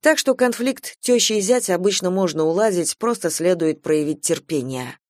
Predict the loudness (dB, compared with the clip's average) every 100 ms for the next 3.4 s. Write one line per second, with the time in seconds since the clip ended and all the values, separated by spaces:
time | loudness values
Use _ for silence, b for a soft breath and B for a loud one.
0 | _ _ _ _ _ 4 4 4 2 4
1 | 2 2 0 -2 0 0 2 2 2 0
2 | 0 -4 _ _ 0 2 -2 2 0 0
3 | 0 2 2 0